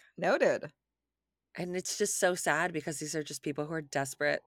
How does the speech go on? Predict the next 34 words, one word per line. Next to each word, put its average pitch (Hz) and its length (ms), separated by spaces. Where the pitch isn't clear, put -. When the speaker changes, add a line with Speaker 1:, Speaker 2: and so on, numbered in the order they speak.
Speaker 2:
for - 260
love. - 680
Speaker 1:
I 208 180
know. 254 960
It 220 140
breaks 254 340
my 247 120
heart. - 600
Speaker 2:
It - 220
does. 185 680
And, 185 380
ugh, 180 340
I, 190 160
girl, 101 380
it's - 440
fucking - 280
bananas. - 640
I 151 320
hate 151 360
seeing 143 220
people 135 440
being 143 200
taken 139 240
advantage 131 400
of 143 100
like 147 160
this 170 480
and 143 120
just 139 200
being, 131 240
like, 127 180
abused - 300
like 131 100
this. - 300